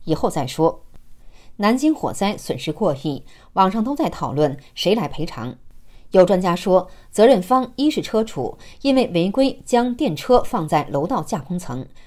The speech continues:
二是物业没有尽到管理责任。而对于起火的真正祸根电池问题，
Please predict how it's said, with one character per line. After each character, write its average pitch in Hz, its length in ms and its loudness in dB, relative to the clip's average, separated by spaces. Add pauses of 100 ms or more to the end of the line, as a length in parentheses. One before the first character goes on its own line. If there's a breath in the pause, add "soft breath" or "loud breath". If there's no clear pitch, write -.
(220 soft breath)
二 226 120 4
是 175 120 -2
物 185 180 -2
业 147 320 0 (220 soft breath)
没 269 100 4
有 277 80 6
尽 247 200 0
到 185 200 2
管 180 180 -2
理 240 100 -2
责 131 240 -8
任。 143 220 0 (360 soft breath)
而 226 160 4
对 262 140 2
于 226 80 2
起 220 220 -6
火 170 160 0
的 143 60 0
真 269 220 -4
正 208 140 -4
祸 175 180 -2
根 208 300 0
电 262 180 -2
池 - 140 -6
问 170 220 0
题， 131 280 -10